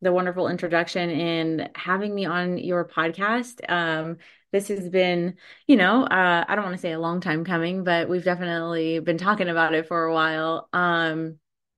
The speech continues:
it's, it's been a journey. Um, I, like you said, I have had fifteen, twenty years, uh,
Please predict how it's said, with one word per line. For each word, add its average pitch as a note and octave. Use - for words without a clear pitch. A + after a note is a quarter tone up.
it's, G#3+
it's A3+
been D4
a C#4+
journey. B3+
Um, F#3
I, A#3
like A3
you B3
said, A3+
I G#3
have A#3
had F#3
fifteen, A3
twenty A#3
years, G3
uh, E3+